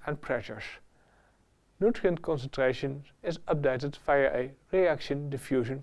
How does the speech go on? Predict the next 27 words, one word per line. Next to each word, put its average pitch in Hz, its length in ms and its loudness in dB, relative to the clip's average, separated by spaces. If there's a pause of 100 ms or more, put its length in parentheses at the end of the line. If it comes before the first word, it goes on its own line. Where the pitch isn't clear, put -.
convection 135 640 -2
equation. - 480 -10 (1300)
Then 151 380 2
we 147 60 4
update 135 400 2
the - 240 -12
amount 123 280 -10
of 120 140 -18
biomass 147 400 4
in 170 80 0
each 175 240 -2
tube, 233 340 4 (320)
and 120 180 0
this 113 200 -8
leads 147 180 2
to 170 260 2 (180)
new, 220 140 2 (340)
new 196 220 4
tube - 360 0
radii, 131 400 2 (260)
and 226 220 4
we 170 60 6
go 139 120 10
back 127 220 2 (180)
to 175 180 0 (120)
step - 320 4
one. - 140 -6